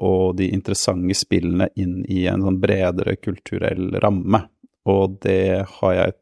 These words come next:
til gode å finne, og jeg har tidvis gjort forsøk på å finne dem, men selv ikke de av vennene mine som spiller mest kan, kan gi meg noen gode, gode navn eller, eller kritikere, eller hva man skal si.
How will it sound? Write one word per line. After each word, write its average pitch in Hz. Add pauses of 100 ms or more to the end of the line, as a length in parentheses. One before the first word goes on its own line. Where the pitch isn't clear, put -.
til 107
gode 92
å 104
finne, 123
og 127
jeg 104
har 98 (840)
tidvis 95
gjort -
forsøk -
på -
å 65
finne 87
dem, 143
men 98 (1000)
selv 98
ikke -
de 90
av 90
vennene 87
mine 80
som -
spiller -
mest -
kan, -
kan 85
gi 87
meg 85
noen 82
gode, 87 (800)
gode 85
navn 82
eller, 87
eller 87
kritikere, -
eller -
hva -
man -
skal -
si. -